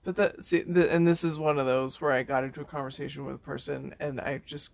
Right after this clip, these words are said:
kept getting the, "Oh, Nintendo doesn't care about you. Stop s-, like,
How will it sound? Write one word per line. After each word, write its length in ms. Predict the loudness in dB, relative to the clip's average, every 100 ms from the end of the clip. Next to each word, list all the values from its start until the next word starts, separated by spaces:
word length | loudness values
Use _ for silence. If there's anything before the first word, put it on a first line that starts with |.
| _
kept 240 | -8 -6 -4
getting 320 | -4 -4 -4
the, 300 | -4 -4 -4
"Oh, 180 | -4 -2 -2
Nintendo 480 | -4 -6 -4 -4 -4
doesn't 240 | -6 -10
care 160 | -6 -6
about 260 | -2 -4 -4
you. 260 | -6 -6 -6
Stop 300 | -2 -2 -2
s-, 160 | -8 -14
like, 400 | -12 -10 -10 -14